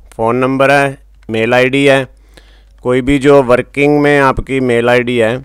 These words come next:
वो यहाँ पे मेल आईडी डाल दीजिए। और उसके बाद सेकेंडरी मेल आईडी एक और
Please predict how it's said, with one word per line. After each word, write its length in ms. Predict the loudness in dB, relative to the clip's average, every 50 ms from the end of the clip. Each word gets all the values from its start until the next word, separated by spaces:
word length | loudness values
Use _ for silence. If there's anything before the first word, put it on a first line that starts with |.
| -16 -20 -20 -20 -20 -20 -20 -18 -12
वो 240 | -8 -4 -2 -2 -2
यहाँ 260 | -2 -2 -2 -4 -4
पे 200 | -4 -4 -2 -2
मेल 280 | -2 -2 -2 -2 -2 -2
आईडी 280 | -2 -2 -4 -4 -6 -8
डाल 340 | -8 -8 -6 -6 -6 -6 -6
दीजिए। 540 | -6 -8 -8 -6 -4 -4 -4 -4 -4 -6 -8 -12 -20 -20 -20 -20 -20 -20 -20 -20 -20 -20 -20 _ _ -20 -20 -20 _ _ _ -20 _ _ -20 _ _ -20 -20 -20 -20 -20 _ -20 -20 -20 -20 -20 _ -20 -20 -20 _ -20 -20 -20 -14
और 580 | -12 -10 -8 -8 -8 -8 -8 -8 -8 -10 -10 -14 -18 _ _ _ -20 -20 -16 -16
उसके 300 | -14 -14 -12 -10 -8 -6
बाद 380 | -2 0 0 0 0 -2 -4 -10
सेकेंडरी 1500 | -16 -16 -18 -20 -20 -20 -20 -20 -20 -20 -20 -20 -20 -20 -20 -20 -20 -20 -20 -18 -10 -4 -2 -2 -2 -2 0 0 0 2
मेल 220 | 2 2 4 4
आईडी 260 | 2 2 2 0 0
एक 240 | 0 0 -2 0 0
और 340 | 2 4 4 2 2 -2